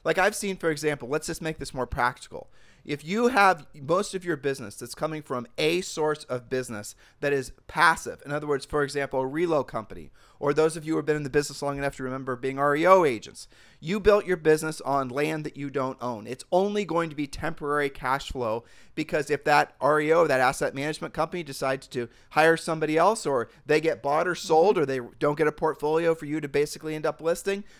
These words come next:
Speaker 1: you're out of business because you never actually build a real business. You just stayed in this transitory cash flow type thinking.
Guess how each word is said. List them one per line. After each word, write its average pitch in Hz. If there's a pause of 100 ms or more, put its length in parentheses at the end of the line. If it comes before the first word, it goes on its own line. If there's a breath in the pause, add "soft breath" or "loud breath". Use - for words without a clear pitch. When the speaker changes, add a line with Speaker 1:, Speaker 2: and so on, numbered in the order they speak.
Speaker 1:
you're 147
out 147
of 135
business 139
because 143
you 143
never 151
actually 131
build 131
a 127
real 123
business. 147 (240 soft breath)
You 135
just 156
stayed 170
in 156
this 143
transitory 156
cash 139
flow 135
type 120
thinking. 160